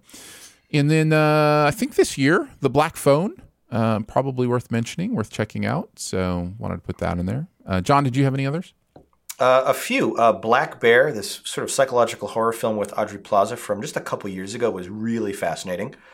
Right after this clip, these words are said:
Speaker 2: Uh, another Chadwick film, Ma Rainey's Black Bottom,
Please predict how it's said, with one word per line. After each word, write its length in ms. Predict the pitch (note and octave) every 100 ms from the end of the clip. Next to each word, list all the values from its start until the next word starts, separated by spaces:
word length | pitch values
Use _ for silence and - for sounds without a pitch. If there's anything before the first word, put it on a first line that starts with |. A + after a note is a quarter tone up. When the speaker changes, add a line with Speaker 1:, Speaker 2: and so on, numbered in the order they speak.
| - _ -
Speaker 2:
Uh, 200 | A2 A2+
another 280 | A#2+ D3+ D3+
Chadwick 440 | - D3+ E3+ D3+
film, 220 | - B2+ A#2+
Ma 140 | B2
Rainey's 340 | B2+ B2 A2
Black 340 | G#2 G#2+ A2+ -
Bottom, 460 | G2+ G2+ F#2+ G#2